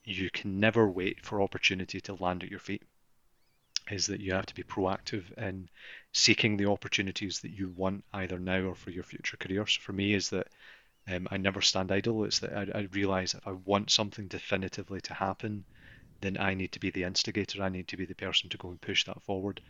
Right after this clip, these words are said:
whether it's an award, whether it's a career change, whether it's, um, an opportunity that I want to go and pursue. So I think it's the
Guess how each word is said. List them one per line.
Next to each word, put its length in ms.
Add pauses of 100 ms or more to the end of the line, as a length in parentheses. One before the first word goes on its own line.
(160)
whether 300
it's 160
an 80
award, 440
whether 220
it's 140
a 40
career 300
change, 480
whether 240
it's, 300 (480)
um, 160
an 80
opportunity 600
that 120
I 40
want 200
to 60
go 140
and 100
pursue. 400
So 280
I 40
think 300
it's 280 (560)
the 500